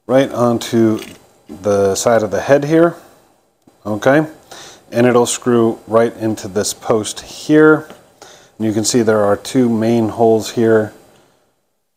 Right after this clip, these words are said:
for these two posts so that it will be nice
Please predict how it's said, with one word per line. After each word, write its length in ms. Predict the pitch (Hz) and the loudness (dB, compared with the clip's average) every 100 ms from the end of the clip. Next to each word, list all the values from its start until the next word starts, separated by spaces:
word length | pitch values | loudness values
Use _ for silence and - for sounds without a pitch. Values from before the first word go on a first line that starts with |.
| _ | _
for 520 | - 185 170 160 131 - | 2 4 4 2 -4 -10
these 300 | 110 120 113 | -4 -2 -2
two 180 | - 104 | -4 -8
posts 800 | - 131 127 117 - - - - _ _ _ _ _ _ _ _ _ - | -2 0 2 0 -6 -8 -10 -14 _ _ _ _ _ _ _ _ _ -2
so 220 | 123 107 | 0 2
that 200 | 107 104 | 0 -2
it 260 | 107 104 | -6 -6
will 180 | 98 107 | -2 -2
be 240 | 98 101 95 | -2 -4 -2
nice 460 | 104 110 101 - | 0 0 0 -4